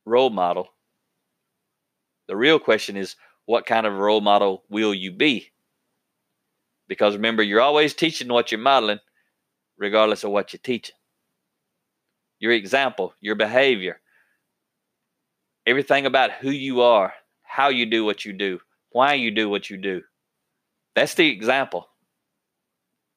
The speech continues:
Same way at home. Think about this. Do you want your team to listen to you? Guess the example you need to set. You must listen to them.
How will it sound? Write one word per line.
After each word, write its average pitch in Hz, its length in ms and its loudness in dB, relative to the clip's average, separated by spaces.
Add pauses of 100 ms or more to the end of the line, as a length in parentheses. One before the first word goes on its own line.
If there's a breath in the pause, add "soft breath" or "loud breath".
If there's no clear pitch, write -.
(520)
Same 117 300 -4
way 147 160 2
at 151 100 2
home. 139 280 0 (1700)
Think 135 160 -2
about 127 240 0
this. 120 320 0 (760)
Do 110 80 -8
you 156 140 0
want 190 200 2
your 160 160 2
team 165 540 0
to 127 100 -6
listen 127 360 0
to 135 60 -2
you? 143 280 -4 (2750)
Guess 98 220 -6
the 107 100 -4
example 120 420 0
you 104 140 -2
need 104 160 0
to 92 80 -6
set. - 320 0 (880 soft breath)
You 92 220 -8
must 107 240 -2
listen 107 360 -2
to 123 100 4
them. 143 300 2